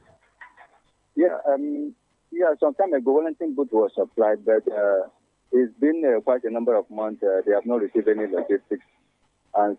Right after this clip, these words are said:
some also complain about their cutlasses. They have not received quite, uh, a good number of months. They had,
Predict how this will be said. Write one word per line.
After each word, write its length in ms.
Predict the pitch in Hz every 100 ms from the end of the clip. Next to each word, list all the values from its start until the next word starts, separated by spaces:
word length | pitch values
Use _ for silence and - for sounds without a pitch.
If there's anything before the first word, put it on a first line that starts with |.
| 131
some 300 | 127 131 127
also 240 | 117 117
complain 320 | 110 90 107
about 240 | 95 92 92
their 140 | 92
cutlasses. 580 | 104 - 107 98 104 92
They 60 |
have 120 | 95 104
not 140 | 95
received 260 | 92 98 -
quite, 220 | 98 95 - _ _ _ _ -
uh, 440 | 90 87 85 90
a 20 | 87
good 120 | 107
number 240 | 101 98
of 120 | 87
months. 300 | 95 92 87 _ _ _ _ _ _
They 80 | 92
had, 280 | 92 98